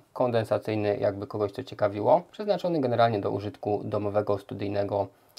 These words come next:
em, bardzo polecany dla youtuberów, podcasterów i osób, które chociażby nagrywają jakieś, e, swoje, e, występy, piosenki, instrumenty.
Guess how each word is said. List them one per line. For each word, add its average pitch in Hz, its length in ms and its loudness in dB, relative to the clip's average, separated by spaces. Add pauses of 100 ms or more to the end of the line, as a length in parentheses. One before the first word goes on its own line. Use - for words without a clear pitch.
(140)
em, 101 280 -4
bardzo 101 420 6
polecany 98 560 -2
dla 98 160 -2
youtuberów, 98 560 -2
podcasterów 98 800 -2 (420)
i 101 360 -2
osób, - 280 -4
które 104 200 -2
chociażby 101 600 0
nagrywają 101 540 4
jakieś, 98 480 -6
e, 98 320 -6
swoje, 101 720 0 (360)
e, 101 200 -4
występy, 117 800 -4
piosenki, 120 720 -4
instrumenty. 107 680 -4